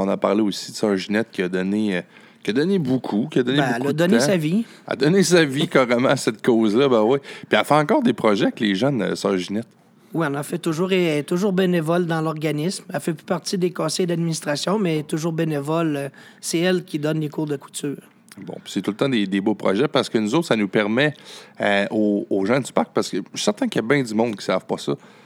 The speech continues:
Speaker 1: Le parc de roulotte de Sept-Îles, c'est, euh, le troisième plus gros parc de roulotte au Canada, je pense. Je pense que c'est aussi gros que ça. Pas si c'est au Canada <laughs> ou au Québec.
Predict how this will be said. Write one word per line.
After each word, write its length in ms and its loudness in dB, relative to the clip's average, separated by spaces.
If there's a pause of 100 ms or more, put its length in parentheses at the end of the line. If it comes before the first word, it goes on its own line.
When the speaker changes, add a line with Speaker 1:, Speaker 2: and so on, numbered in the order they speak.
(220)
Speaker 1:
Le 100 2
parc 340 0
de 80 4
roulotte 440 2
de 100 4
Sept-Îles, 580 0
c'est, 360 0
euh, 100 2
le 160 2
troisième 720 0
plus 180 -6
gros 240 0
parc 300 0
de 80 0
roulotte 560 -2 (640)
au 180 2
Canada, 560 2
je 80 -12
pense. 320 -12 (160)
Je 60 -20
pense 160 -6
que 40 -20
c'est 60 0
aussi 340 -4
gros 220 -2
que 100 -12
ça. 140 -6 (800)
Pas 80 2
si 80 0
c'est 80 0
au 80 2
Canada 400 2 (100)
<laughs> 80 -6
ou 60 -2
au 40 -4
Québec. 440 0